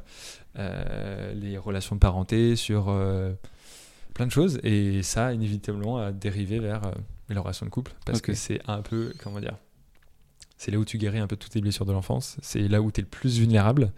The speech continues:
Speaker 1: C'est là où t'as le plus de chances de pas maîtriser tes émotions.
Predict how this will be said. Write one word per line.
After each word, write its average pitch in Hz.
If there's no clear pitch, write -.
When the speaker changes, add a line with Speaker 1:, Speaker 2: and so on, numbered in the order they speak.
Speaker 1:
C'est -
là 107
où 107
t'as 101
le 98
plus 139
de 123
chances 120
de 104
pas 110
maîtriser 117
tes 107
émotions. 98